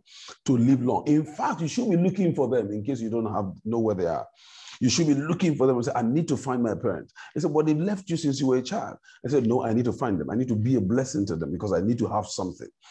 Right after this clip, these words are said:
There's something that must happen to me." Hallelujah. It's important to understand these dimensions, these systems. The world with this, there's a scripture in the Bible, Jesus corrected them. He said, "You said to your parent that when I give you something, it's only,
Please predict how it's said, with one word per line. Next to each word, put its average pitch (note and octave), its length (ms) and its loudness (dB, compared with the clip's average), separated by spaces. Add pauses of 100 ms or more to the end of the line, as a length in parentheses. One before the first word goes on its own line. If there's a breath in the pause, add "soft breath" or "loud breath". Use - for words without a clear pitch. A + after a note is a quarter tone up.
(220 loud breath)
There's G#2+ 160 2
something C3+ 420 2
that A2 80 2
must G2 220 0
happen A2 480 0
to A2+ 100 0
me." F2+ 340 0
Hallelujah. G2+ 720 0 (400 loud breath)
It's G2+ 120 0
important F3 580 0
to A#2+ 120 2
understand A2 520 0
these B2+ 160 0
dimensions, A#2 720 -2
these A2 240 -6
systems. D#2 480 -4 (260 loud breath)
The F3 220 0
world E3+ 280 2
with C#3+ 120 2
this, C3+ 100 2
there's D3 280 0
a D#3+ 60 -6
scripture G#3+ 440 -2
in D3+ 80 0
the C3+ 80 -2
Bible, C#3 260 -2
Jesus B2+ 300 -4
corrected G#2+ 520 0
them. C#2+ 140 -8 (380 loud breath)
He C3+ 60 0
said, E3 120 2
"You D3 120 2
said F#3 240 -2
to D3 80 0
your C3+ 160 0 (140)
parent C#3+ 200 4
that A#2+ 100 2
when B2 140 0
I A#2 80 0
give C#3 200 -2
you C#3+ 80 2
something, B2 380 -4
it's G#2 140 -2
only, C#3 260 0